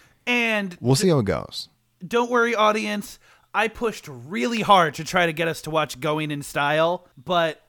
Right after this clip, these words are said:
Speaker 1: unfortunately it did not take.
Speaker 2: And I know everyone's gonna say, "Well, the quintessential heist movie is Ocean's Eleven." Hey, bro, we're gonna get to it,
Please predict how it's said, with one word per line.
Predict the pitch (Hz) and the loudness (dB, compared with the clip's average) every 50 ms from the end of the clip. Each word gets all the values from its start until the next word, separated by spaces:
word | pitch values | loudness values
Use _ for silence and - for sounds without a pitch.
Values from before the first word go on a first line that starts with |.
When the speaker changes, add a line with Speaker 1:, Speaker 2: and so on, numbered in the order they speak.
| _ - | _ -6
Speaker 1:
unfortunately | 170 175 165 - - 190 185 180 - - 190 190 185 165 180 180 170 | -4 -4 -4 -2 -2 0 0 0 -2 -6 -6 -6 -4 -2 0 0 0
it | 160 113 | 0 -2
did | 165 160 147 156 | -4 -4 -2 -2
not | 147 135 127 123 | -2 -2 -4 -6
take. | - - 127 104 92 - - - - - _ _ _ _ _ _ _ _ - | -8 -8 -8 -8 -8 -14 -18 -18 -18 -18 _ _ _ _ _ _ _ _ -4
Speaker 2:
And | 123 135 139 | 0 2 2
I | 139 | 4
know | 139 139 139 139 143 143 147 147 147 147 139 127 - _ - | 4 4 6 6 8 8 8 8 8 8 6 4 0 _ -4
everyone's | 104 110 117 120 123 120 | -2 0 2 2 4 2
gonna | 117 113 | 2 2
say, | 104 120 117 113 | 2 2 2 4
"Well, | 113 117 117 113 113 | 4 4 2 2 2
the | 123 | 0
quintessential | 120 - 151 151 147 139 135 - - 135 135 - - 135 131 | -2 0 0 0 2 0 -2 0 0 0 0 2 2 2 4
heist | 131 143 147 143 - - | 4 4 2 2 2 2
movie | 143 139 127 127 127 | 2 2 4 4 4
is | 123 117 | 4 4
Ocean's | 110 117 113 - 131 123 | 2 0 0 0 0 0
Eleven." | 127 127 120 101 92 - - - - | 2 2 2 0 -4 -10 -12 -8 0
Hey, | - 180 | 4 6
bro, | 170 165 165 | 8 8 10
we're | 165 180 214 | 8 8 8
gonna | 240 170 | 8 6
get | 113 98 - 101 95 - - | 6 6 6 4 4 4 0
to | - 80 76 69 | -4 -4 -4 -4
it, | 58 - | -6 -10